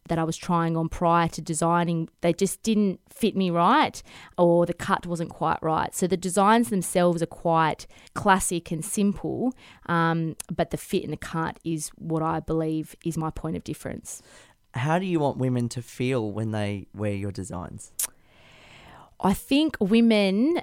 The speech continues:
Speaker 1: have a lot going on in their day, as do men. The last thing they want to worry about is, "Is my shirt tucked in? Do I look okay? You know, is there food on my shirt? Do I look classy in this?" I take the ease out of that.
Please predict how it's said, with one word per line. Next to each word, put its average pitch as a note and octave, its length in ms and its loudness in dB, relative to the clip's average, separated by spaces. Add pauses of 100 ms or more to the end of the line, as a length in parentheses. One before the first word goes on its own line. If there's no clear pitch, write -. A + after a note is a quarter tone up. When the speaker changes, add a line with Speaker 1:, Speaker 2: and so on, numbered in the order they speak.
Speaker 1:
have F#3+ 220 0
a G3 60 4
lot G#3 480 4
going G3+ 320 6
on F#3 240 4
in F#3+ 100 0
their F3+ 140 2
day, E3+ 340 4
as F3+ 240 6
do A3 160 6
men. A3 340 6 (200)
The G3 100 4
last A#3 360 8
thing B3+ 160 4
they A#3 120 6
want A3 140 4
to F#3+ 60 4
worry F#3+ 360 6
about F3+ 460 4
is, E3+ 400 2 (800)
"Is F3 120 0
my E3+ 120 0
shirt F3 260 0
tucked - 260 -8
in? E3 280 -4
Do E3 100 -4
I E3 60 0
look D#3+ 200 -4
okay? E3 720 -4
You E3+ 140 -4
know, E3 100 -4
is D#3+ 200 -4
there E3 120 -2
food E3+ 240 -4
on E3 100 0
my E3 120 -2
shirt? E3 680 -4
Do F3 140 0
I E3+ 100 2
look E3 160 -2
classy E3+ 480 0
in E3+ 80 -4
this?" E3 320 -8
I F3+ 320 8
take F3+ 560 2
the D#3 180 2
ease E3+ 380 2
out E3 220 2
of D#3+ 140 -2
that. E3+ 400 0